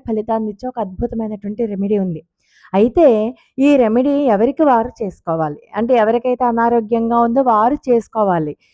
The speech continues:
లేకపోతే ఒకవేళ వాళ్ళు చేసుకోలేని పరిస్థితులలో, మంచం మీద కనుక ఉండి వాళ్ళు చేసుకోలేని పరిస్థితులలో ఉంటే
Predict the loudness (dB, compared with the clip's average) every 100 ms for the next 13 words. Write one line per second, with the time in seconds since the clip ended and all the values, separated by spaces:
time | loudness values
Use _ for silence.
0 | _ _ 0 0 0 0 0 2 2 2
1 | 2 4 4 4 2 4 4 4 2 2
2 | 2 2 0 2 2 0 -4 -6 -6 -10
3 | -6 -2 2 2 0 _ _ _ -12 -2
4 | 0 0 0 0 0 0 0 -2 -4 -6
5 | -2 -2 -2 -4 -6 -6 _ 0 0 0
6 | -4 -6 -6 -12 -8 -6 -4 -4 -6 -4